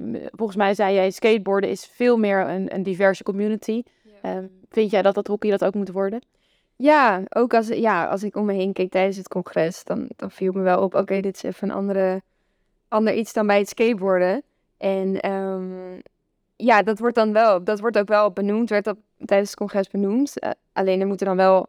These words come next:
Speaker 2: moeten, er moet gekeken worden van, ja, hoe kunnen we dat veranderen? Ehm, want ik denk wel, hoe diverser het wordt, ja, hoe meer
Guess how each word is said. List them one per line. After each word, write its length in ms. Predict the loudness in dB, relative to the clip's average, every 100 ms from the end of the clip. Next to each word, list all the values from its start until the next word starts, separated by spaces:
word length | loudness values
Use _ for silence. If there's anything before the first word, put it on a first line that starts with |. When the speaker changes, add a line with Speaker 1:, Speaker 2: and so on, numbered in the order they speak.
| _
Speaker 2:
moeten, 300 | -6 -4 -4
er 80 | -2
moet 180 | -4 -6
gekeken 340 | -4 -4 -2
worden 180 | -2 -2
van, 160 | -2 0
ja, 140 | 0
hoe 100 | 0
kunnen 200 | -2 -2
we 60 | 0
dat 160 | -2
veranderen? 600 | -2 0 0 2 0 0 -8 _ _ _ _ _
Ehm, 720 | -6 -4 -4 -6 -8 -10 -12 -16 _ _ _
want 240 | -2 0
ik 100 | 0
denk 200 | 0 0
wel, 200 | 4 4
hoe 120 | 4 0
diverser 520 | -4 0 0 2 -4
het 100 | -2
wordt, 200 | 0 2
ja, 280 | 4 4 2
hoe 120 | 0
meer 340 | 0 0 -2